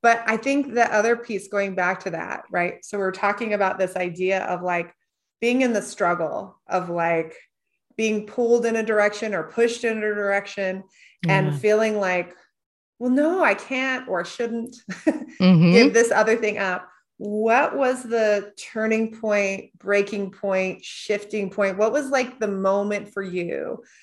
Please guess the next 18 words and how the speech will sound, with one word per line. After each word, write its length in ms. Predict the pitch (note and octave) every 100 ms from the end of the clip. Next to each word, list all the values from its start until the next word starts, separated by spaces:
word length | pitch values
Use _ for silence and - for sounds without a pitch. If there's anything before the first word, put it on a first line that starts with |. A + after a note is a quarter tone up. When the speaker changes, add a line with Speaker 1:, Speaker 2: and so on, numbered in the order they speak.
| _
Speaker 1:
where 120 | - G3
you're 240 | G3+ F#3+
like, 440 | F#3 F3+ F3 F3 - -
"It's 240 | F3 -
time"? 540 | - - - - G3+ - _ _ _ _
Speaker 2:
Yeah, 300 | E3+ E3+ D#3
like, 200 | C#3+ D#3+
it's 120 | E3 -
time 180 | E3+
to 100 | D#3
actually 300 | C#3 D#3 F3
close 340 | D#3 F3+ D#3 D#3
the 80 | D#3+
practice. 540 | F3+ D#3+ E3 G3+ G#3
Speaker 1:
Yeah. 720 | G#3 A3+ A3+ G3+ E3+ E3 - -
Speaker 2:
Oh, 440 | F3 E3+ D#3+ D3+
wow. 520 | C#3 C3+ C3+ C3+ C3 C3
Yeah. 520 | E3 D#3 C3+ B2+ C3